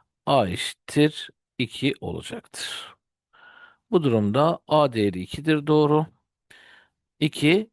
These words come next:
Y elementin yükselgenme sayısı artı dört değil, artı üçtü. Üç, iyonlardaki atom sayıları eşittir.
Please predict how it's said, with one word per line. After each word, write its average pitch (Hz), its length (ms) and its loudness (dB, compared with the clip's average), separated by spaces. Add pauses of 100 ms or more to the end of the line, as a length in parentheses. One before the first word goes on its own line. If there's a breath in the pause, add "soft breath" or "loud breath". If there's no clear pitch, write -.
Y 160 200 0
elementin 139 600 -2
yükselgenme 123 720 0
sayısı 170 580 0 (480 soft breath)
artı 117 400 -2
dört 101 300 -6
değil, 143 300 2 (120)
artı 87 360 -6
üçtü. 156 600 0 (800 soft breath)
Üç, 196 340 4 (420)
iyonlardaki 185 800 4
atom 196 340 0
sayıları 135 400 2
eşittir. 131 760 -2